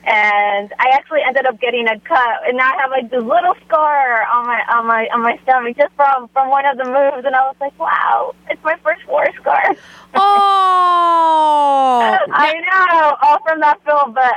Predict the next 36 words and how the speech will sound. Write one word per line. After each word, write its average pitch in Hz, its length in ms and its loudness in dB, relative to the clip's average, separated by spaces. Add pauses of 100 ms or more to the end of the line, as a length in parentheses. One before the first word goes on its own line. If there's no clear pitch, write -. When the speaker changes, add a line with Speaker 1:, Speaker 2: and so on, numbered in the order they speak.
Speaker 1:
I'll 247 260 2
remember 247 480 -2
it 220 140 0
always. 233 320 0 (640)
Speaker 2:
Now, 294 180 0
see, 311 240 -6
now 262 280 -2
you 277 120 -6
have 262 120 -2
to 233 60 -20
take 240 240 -4
a 226 60 -4
picture 269 420 -2
of 269 100 -2
your 285 120 0
war 240 280 2
wound, 208 540 0 (160)
your 214 160 0
scar, 202 680 -2 (380)
you 226 100 0
know, 214 120 0
blow 226 340 0
it 262 60 -2
up, 226 320 -2
put 226 160 -6
it 233 120 0
on 240 140 -2
social 247 400 0
media, 208 540 2 (340)
and 190 100 -6
say, 214 120 0 (140)
"I 240 200 2
have 240 260 -6
earned 285 500 0
my 262 400 0
stripes." - 840 -4